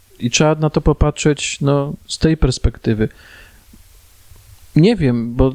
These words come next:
tak, takich ludzi jest dużo, księży, sióstr zakonnych i nie chciałbym tak wszystkich nie odsądzać od czci i wiary, mówić, że zawsze każde odejście to jest straszne tutaj, nie wiem, zło. S-, sytuacje są bardzo złożone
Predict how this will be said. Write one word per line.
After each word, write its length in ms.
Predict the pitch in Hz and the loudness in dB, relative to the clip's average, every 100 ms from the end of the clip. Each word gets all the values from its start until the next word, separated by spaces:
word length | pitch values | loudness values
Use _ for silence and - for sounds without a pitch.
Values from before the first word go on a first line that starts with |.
| - | -2
tak, 140 | 156 | -6
takich 320 | 156 147 156 160 | -2 -2 -2 -2
ludzi 280 | 170 165 | -2 0
jest 160 | 160 147 | -2 2
dużo, 320 | 143 139 160 165 | 0 2 -2 -2
księży, 520 | - 143 143 147 139 | 0 0 0 -2 -4
sióstr 240 | - 147 | 0 0
zakonnych 500 | 143 - 135 139 156 | 0 0 0 0 -2
i 220 | 147 135 143 | -4 -2 0
nie 140 | 160 | 0
chciałbym 280 | - 151 143 | 2 0 0
tak 160 | 135 | -2
wszystkich 420 | - - - 135 139 | -4 -8 -6 -2 0
nie 160 | 135 | 0
odsądzać 520 | 127 - 143 139 131 | 0 0 0 0 0
od 80 | 135 | -2
czci 340 | - - - 143 | -6 -8 -2 0
i 120 | 127 | 2
wiary, 300 | 135 135 135 | 2 2 2
mówić, 280 | 135 131 131 | 0 0 0
że 140 | 127 | -2
zawsze 920 | 135 147 - - - 143 139 135 127 - - | 0 -2 -2 -6 -4 0 0 0 -2 -8 -4
każde 360 | - 143 135 135 | 0 0 2 0
odejście 520 | 131 135 135 - 135 | 2 0 -2 -6 -6
to 180 | - 131 | 0 0
jest 140 | 135 - | 0 -6
straszne 840 | - - - - 135 139 - - 131 | -12 -12 -6 0 0 0 -6 -4 -4
tutaj, 320 | 143 143 135 | -2 0 0
nie 120 | 131 | 0
wiem, 220 | 127 127 | -2 -2
zło. 320 | 127 135 135 143 - - - - - - - - _ - - - _ - 208 165 131 - - - - - - - - - - - - - - _ _ | -2 0 0 -2 -10 -20 -20 -20 -20 -20 -20 -20 _ -20 -20 -20 _ -8 -6 -2 2 4 2 0 -2 -6 -10 -14 -18 -14 -14 -14 -20 -20 -20 _ _
S-, 380 | - - 180 156 | -6 -4 -2 -2
sytuacje 420 | - - 185 185 | -2 0 0 2
są 160 | 175 165 | 0 2
bardzo 340 | 175 165 156 | 2 2 2
złożone 580 | 139 139 131 127 117 120 | 0 2 2 2 2 -2